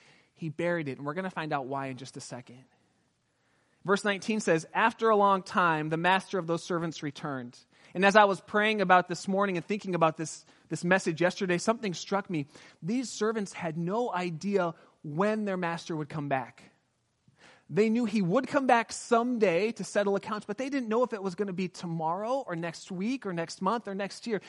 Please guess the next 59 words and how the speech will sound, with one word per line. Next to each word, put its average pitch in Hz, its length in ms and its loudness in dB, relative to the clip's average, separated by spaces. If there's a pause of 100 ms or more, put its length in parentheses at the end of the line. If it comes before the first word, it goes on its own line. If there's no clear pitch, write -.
(180)
They 240 140 0
didn't 254 220 -2
know 226 180 4
when 220 160 2
they'd 202 180 2
be 202 60 -4
standing 190 360 -4
face 202 300 -2
to - 100 -16
face 180 380 -4 (220)
with 170 140 0
the 170 60 0
master. 175 520 0
All 240 240 6
they 233 120 4
knew 214 200 0
was 208 140 2
that 170 140 0
it's 156 140 -8
someday 202 800 0 (280)
they'd 175 140 4
be 170 100 -4
called 156 240 -2
to 156 120 -2
account. 139 540 -6 (360)
So 202 120 -2
verse 214 180 4
nineteen 196 360 2
says, 180 160 4
"After 196 260 6
a 196 60 8
long 214 260 6
time, 240 260 4
the 214 80 4
master 233 440 4
of 240 80 4
those 226 160 4
servants 226 340 0
returned 233 400 0
and 202 80 -2
settled 226 260 2
accounts 214 440 0
with 185 160 0
them. 175 340 4 (240)
And 202 140 2
the 202 40 6
man 247 260 6
who 262 100 2
had 254 100 2
received 240 400 -2
five 269 340 8
bags 254 280 4
of 208 100 -2
gold 202 320 4
brought 247 220 8
the 240 140 6
other 262 180 6
five 196 360 6
bags. 156 680 2